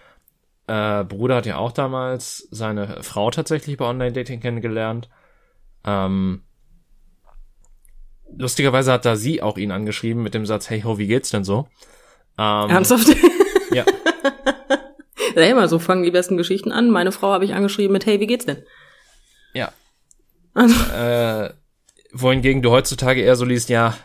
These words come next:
Speaker 1: auf, auf Antworten wie „Mir geht's“, wie an-, antworte ich schon gar nicht mehr oder so. Oder irgendwie so, hast du nichts Besseres,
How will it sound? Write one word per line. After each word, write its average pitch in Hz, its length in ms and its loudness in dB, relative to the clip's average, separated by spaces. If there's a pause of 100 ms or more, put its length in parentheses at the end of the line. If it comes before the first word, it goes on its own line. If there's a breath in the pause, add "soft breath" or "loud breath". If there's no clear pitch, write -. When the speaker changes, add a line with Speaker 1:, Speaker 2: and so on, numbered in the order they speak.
Speaker 1:
auf, 113 240 -12
auf 123 240 -8
Antworten 127 400 -4
wie 123 80 -2
„Mir 120 120 -2
geht's“, 117 280 -2
wie 127 80 -2
an-, 101 260 -6
antworte 117 380 -2
ich 117 100 -2
schon 117 160 -4
gar 104 180 -4
nicht 104 180 -8
mehr 101 200 -6
oder 104 200 -6
so. 101 220 -2
Oder 104 140 0
irgendwie 113 160 -4
so, 107 240 -6
hast 131 220 -10
du 120 220 -4
nichts 117 300 -8
Besseres, 123 720 -6